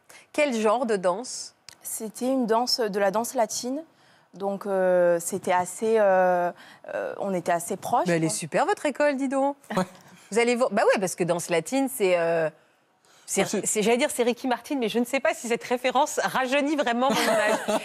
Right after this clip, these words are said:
Speaker 3: <laughs>
Speaker 1: Pardon, mais c'est frotti frotta, quoi, c'est caliente, quoi.
Speaker 3: Ouais, c'est
Speaker 2: C'est
Speaker 3: ça.
Speaker 2: ça, assez proche.
Speaker 1: Mais alors, on s'entraîne avant,
Speaker 3: Ouais.
Speaker 1: le jour J ?
Speaker 2: On prend, on, j'ai, on a pris, j'ai pris des cours avec Jérémy, euh,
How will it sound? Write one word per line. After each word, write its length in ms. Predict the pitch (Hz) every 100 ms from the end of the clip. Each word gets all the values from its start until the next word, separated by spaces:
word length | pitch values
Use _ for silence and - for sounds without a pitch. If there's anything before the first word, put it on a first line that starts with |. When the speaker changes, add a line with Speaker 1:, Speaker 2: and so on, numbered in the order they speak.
| -
Speaker 3:
<laughs> 60 |
Speaker 1:
Pardon, 360 | 269 277 233 214 - -
mais 100 | 202
c'est 140 | 214 233
frotti 260 | 247 226
frotta, 300 | 240 349 330 320
quoi, 160 | 285 208
c'est 140 | 202
caliente, 240 | - 220 466 - 554
quoi. 140 | 190 311
Speaker 3:
Ouais, 40 |
c'est 120 | -
Speaker 2:
C'est 120 | 185 269
Speaker 3:
ça. 60 |
Speaker 2:
ça, 240 | 277 214 196 _ -
assez 240 | 196 233
proche. 460 | 247 - 190 - - - -
Speaker 1:
Mais 80 | 190
alors, 180 | 202
on 80 | 202
s'entraîne 300 | 196 269 - 508 415
avant, 840 | 392 494 _ _ _ _ _ - 147
Speaker 3:
Ouais. 60 |
Speaker 1:
le 140 | 196 214
jour 160 | 233
J ? 100 | 247 415 _ _ -
Speaker 2:
On 120 | 220
prend, 240 | - 226 208 208 202
on, 40 | 196
j'ai, 100 | 185
on 120 | 202
a 100 | 185
pris, 320 | - 240 214
j'ai 140 | 175 180
pris 160 | -
des 140 | 190 175
cours 180 | 226
avec 220 | 214 196 190
Jérémy, 580 | 190 190 185 214 294 262
euh, 500 | 196 180 175 170